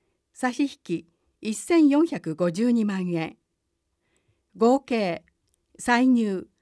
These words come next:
百二億二千二百十六万円。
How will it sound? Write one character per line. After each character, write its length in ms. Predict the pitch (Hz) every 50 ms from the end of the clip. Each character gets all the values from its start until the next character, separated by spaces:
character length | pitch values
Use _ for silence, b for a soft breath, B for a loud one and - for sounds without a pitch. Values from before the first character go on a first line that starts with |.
| _ _ _ _
百 320 | - 247 240 240 - 330
二 160 | 320 311 277 214
億 420 | 190 - _ - - 156 - - _ _ _ _ _ _ _ -
二 120 | 226 247
千 320 | - - 339 311 277 202
二 100 | 185 202
百 300 | 202 254 277 - - 247
十 240 | 196 - 190 226 277
六 240 | 285 277 - - 269
万 260 | 240 226 214 190 165
円。 220 | 147 143 143 -